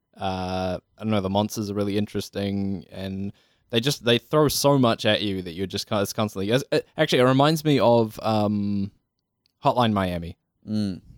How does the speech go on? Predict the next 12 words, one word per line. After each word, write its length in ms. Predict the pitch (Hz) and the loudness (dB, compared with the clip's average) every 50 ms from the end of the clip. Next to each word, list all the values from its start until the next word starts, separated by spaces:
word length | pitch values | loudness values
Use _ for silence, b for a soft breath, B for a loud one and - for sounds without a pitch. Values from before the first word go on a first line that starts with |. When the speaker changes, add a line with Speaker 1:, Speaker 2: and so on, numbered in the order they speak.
| - 117 | -16 -8
Speaker 1:
Um, 400 | 110 104 101 98 95 95 95 95 | -4 -2 0 0 0 0 -2 -2
just 200 | 95 107 101 - | 0 -2 -2 -2
that 140 | 110 101 - | -2 -4 -4
same 180 | - 107 104 101 | -2 -4 -2 -2
kind 180 | - - 101 101 | -2 -2 -2 -2
of 60 | 95 | -2
fast 320 | - - 101 98 - - - | 0 2 2 2 2 2 -2
pace, 300 | - 101 95 95 - - | -2 -2 -2 -2 -2 -2
like 140 | 101 85 | -4 -2
they 180 | 92 95 95 90 - _ _ _ _ _ _ _ - | -2 -4 -4 -6 -10 _ _ _ _ _ _ _ -6
give 120 | - 110 107 | -4 0 2
you 220 | 104 104 101 95 | 2 2 0 -2